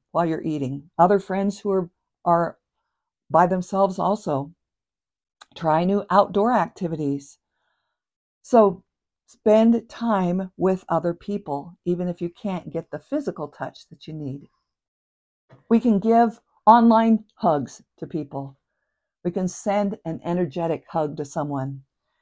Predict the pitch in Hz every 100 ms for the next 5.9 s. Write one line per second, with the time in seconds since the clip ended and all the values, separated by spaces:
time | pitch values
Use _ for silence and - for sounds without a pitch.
0 | _ _ - 214 262 370 - 214 175 170
1 | - - _ _ _ _ - 220 202 160
2 | - - - - 156 156 160 170 170 170
3 | 165 165 160 156 - - 156 147 160 -
4 | - _ _ _ 202 196 262 254 185 196
5 | 180 170 170 202 196 185 165 143